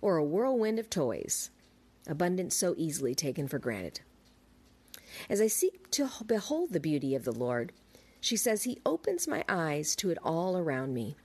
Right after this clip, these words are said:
and often in unexpected places. So I keep my camera close." About her photography, Kelly says, "I carried around a pink plastic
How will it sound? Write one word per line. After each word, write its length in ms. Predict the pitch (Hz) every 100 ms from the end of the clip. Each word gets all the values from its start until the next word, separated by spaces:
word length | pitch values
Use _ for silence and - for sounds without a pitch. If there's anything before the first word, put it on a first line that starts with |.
| - - - -
and 120 | 151
often 440 | 170 226 - 117
in 140 | 127 139
unexpected 720 | 180 202 - - 156 - 175
places. 640 | - 117 - 127 - - - _ - _ - _ - -
So 220 | - 277 240
I 80 |
keep 260 | 240 311 -
my 120 | 233
camera 360 | - 170 160 156
close." 580 | - 120 - - - - - - - _ _ _ - _ - _ _ - - - - - - - _ - -
About 300 | 180 214 370
her 280 | - 175 185
photography, 800 | - 190 - 277 320 160 - 127
Kelly 300 | - 143 131
says, 460 | - 127 123 107 - - - - - -
"I 120 | -
carried 400 | 277 359 381 415
around 320 | 381 247 214 190
a 60 |
pink 360 | - 339 381 -
plastic 640 | 247 233 226 247 233